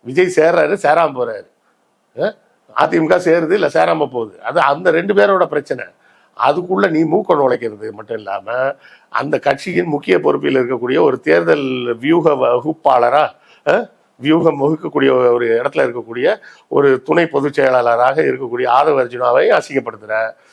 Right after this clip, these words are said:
அதாவது என்ன சொல்ற? ஆதவ அர்ஜுனா அதிமுகவுக்கு விலை போய்விட்டார், அதனால் அவர் வந்து விஜயை நைசாக திசை மாற்றி அதிமுகவில் கொண்டு வந்து சேர்க்க முயற்சி செய்கிறார் அப்படிங்கிறது தான் இந்த கார்ட்டூனோட கருத்து.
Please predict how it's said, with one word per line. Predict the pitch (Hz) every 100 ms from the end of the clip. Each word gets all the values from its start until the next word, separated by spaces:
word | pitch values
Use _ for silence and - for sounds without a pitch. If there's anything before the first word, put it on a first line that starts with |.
| _ _
அதாவது | - 120 143 143 170
என்ன | 139 139 175
சொல்ற? | 156 135 123 123 113
ஆதவ | 151 170 156
அர்ஜுனா | 131 131 170 143
அதிமுகவுக்கு | 165 160 139 127 160
விலை | 139 160
போய்விட்டார், | 151 135 117 110 120 117 - _ _ _
அதனால் | - 131 139 165 190
அவர் | 131 139 135
வந்து | 127 160
விஜயை | 135 147 160 156
நைசாக | 127 123 127 139 151 156
திசை | 147 139 190 208
மாற்றி | 160 156 - 190 349 - - -
அதிமுகவில் | 170 175 147 143 135 151
கொண்டு | - 139
வந்து | 151 143
சேர்க்க | 143 147 147
முயற்சி | 131 135 135
செய்கிறார் | - 120 117 120 123 - - - -
அப்படிங்கிறது | 135 165 160 151
தான் | - -
இந்த | 156 147
கார்ட்டூனோட | 160 170 143 135 151 247 _ _ _ _ _ _ _ _
கருத்து. | - 202 220 - 143 120